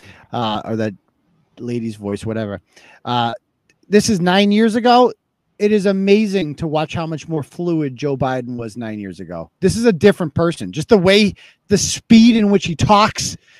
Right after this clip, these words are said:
his ability to just answer something right away.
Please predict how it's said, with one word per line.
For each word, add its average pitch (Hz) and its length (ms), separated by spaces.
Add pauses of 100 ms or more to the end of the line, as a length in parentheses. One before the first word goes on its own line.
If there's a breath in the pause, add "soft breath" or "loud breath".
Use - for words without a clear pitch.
his 208 140
ability 214 500
to 175 100
just 185 320
answer 208 400
something 208 420
right 190 220
away. 185 520